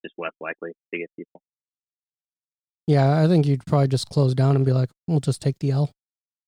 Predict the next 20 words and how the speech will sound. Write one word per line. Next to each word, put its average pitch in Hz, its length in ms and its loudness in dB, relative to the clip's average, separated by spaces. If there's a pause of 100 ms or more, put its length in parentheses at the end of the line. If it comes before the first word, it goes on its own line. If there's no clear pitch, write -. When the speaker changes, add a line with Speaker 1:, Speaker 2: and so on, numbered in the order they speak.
(360)
Speaker 1:
Yeah. 82 340 -6
Speaker 2:
It's, - 140 -4
like, 139 200 0
Speaker 1:
Yeah. 143 80 2
Speaker 2:
negative. 135 400 0
<laughs> - 300 -2
Like, 196 180 0
it's 160 200 -2
a 202 120 -2
loss 151 800 -2 (120)
either 147 240 2
way. 135 400 2
Speaker 1:
Yeah, 123 300 2
yeah, 117 240 0 (100)
yeah. 104 380 0 (300)
You 95 100 -16
might 95 160 -8
as 87 120 -16
well 87 260 -10 (140)
just 85 120 -18